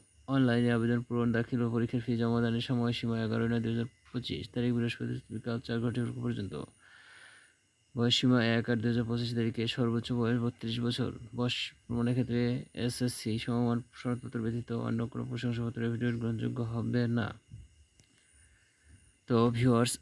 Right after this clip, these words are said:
আজকের ভিডিওটি আমাদের এ পর্যন্তই। যদি ভিডিওটি ভালো লেগে থাকে তাহলে লাইক,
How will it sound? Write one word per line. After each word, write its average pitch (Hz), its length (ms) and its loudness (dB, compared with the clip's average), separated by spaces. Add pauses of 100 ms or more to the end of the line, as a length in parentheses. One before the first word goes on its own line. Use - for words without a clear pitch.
আজকের 120 460 0
ভিডিওটি 120 580 0
আমাদের 117 400 0
এ 120 80 -6
পর্যন্তই। 120 540 -4 (1000)
যদি 117 300 2
ভিডিওটি 120 420 0
ভালো 117 320 0
লেগে 117 260 2
থাকে 120 260 0
তাহলে 120 340 0
লাইক, 117 260 0